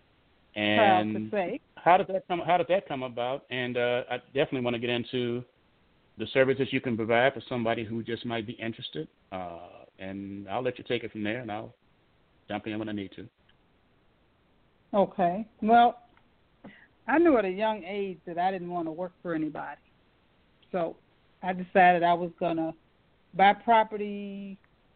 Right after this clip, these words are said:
Speaker 2: retire young, send my children, who I didn't even have or hadn't even thought about, to college.
Speaker 1: Mm-hmm.
Speaker 2: I was gonna do everything with real estate. So, um, I sought advice.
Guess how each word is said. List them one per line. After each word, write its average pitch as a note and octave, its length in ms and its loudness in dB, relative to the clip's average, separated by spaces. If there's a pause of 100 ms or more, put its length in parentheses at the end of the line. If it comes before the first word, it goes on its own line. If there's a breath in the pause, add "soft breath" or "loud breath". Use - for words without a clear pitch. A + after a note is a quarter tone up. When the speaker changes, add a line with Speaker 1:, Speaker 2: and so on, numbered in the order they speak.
Speaker 2:
retire G3 500 4
young, F#3 800 6 (480)
send F#3+ 180 0
my F3+ 260 4 (140)
children, F3+ 580 2
who F3 140 0
I E3 100 6
didn't E3+ 220 -2
even D#3+ 400 -4
have F3+ 480 4
or E3 80 -2
hadn't E3+ 220 -2
even D#3+ 180 0
thought F3 240 2
about, D#3+ 400 0 (560)
to F#3 80 0
college. F3+ 500 6
Speaker 1:
Mm-hmm. - 100 -4
Speaker 2:
I - 60 -2
was E3 140 -6
gonna E3 140 -6
do E3+ 180 -6
everything G3+ 600 -6
with F3 160 -10
real F3 260 -4
estate. - 380 -10 (140)
So, E3 300 -6 (480)
um, D#3+ 420 -2 (560)
I F#3+ 220 8
sought A#3+ 180 6
advice. F3 420 -8